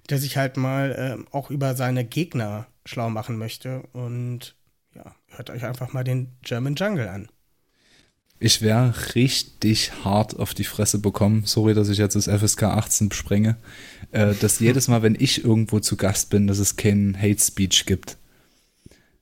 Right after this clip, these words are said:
Speaker 2: Das darf ich mir in Steelers jedes Mal anhören, das darf ich mir jetzt bestimmt bei euch auch anhören, ähm, warum ich hier nie rumstänker. Äh, deswegen einfach nochmal kurz die Rechtfertigung. Ich find's einfach viel zu wichtig, dass wir uns miteinander vernetzen, dass wir über den Sport reden.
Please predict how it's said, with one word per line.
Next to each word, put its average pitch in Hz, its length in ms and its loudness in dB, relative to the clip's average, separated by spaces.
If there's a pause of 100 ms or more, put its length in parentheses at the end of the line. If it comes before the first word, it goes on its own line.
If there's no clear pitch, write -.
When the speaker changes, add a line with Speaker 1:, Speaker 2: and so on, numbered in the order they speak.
(140)
Speaker 2:
Das 107 180 2
darf 113 160 4
ich 117 140 2
mir 110 80 4
in 107 160 4
Steelers 151 480 2
jedes 127 260 4
Mal 123 140 2
anhören, 120 400 4
das 104 160 0
darf 104 160 4
ich 101 120 -2
mir 110 60 4
jetzt 101 160 2
bestimmt 104 300 2
bei 95 160 4
euch 120 240 4
auch - 220 0
anhören, 107 580 4
ähm, 101 380 0 (480)
warum 104 340 2
ich - 320 0
hier 107 180 2
nie 104 140 4
rumstänker. 107 800 2 (800)
Äh, 101 380 2 (120)
deswegen 98 380 0
einfach 101 220 0
nochmal 101 200 4
kurz - 240 0
die - 80 0
Rechtfertigung. 101 640 2
Ich 98 140 2
find's 101 180 2
einfach 98 260 2
viel 101 200 0
zu 95 160 -2
wichtig, 101 480 0
dass 101 200 2
wir 104 100 4
uns 101 200 2
miteinander 104 460 4
vernetzen, 104 480 2
dass 104 100 0
wir 104 80 6
über 104 160 4
den 101 240 4
Sport - 400 2
reden. 104 340 4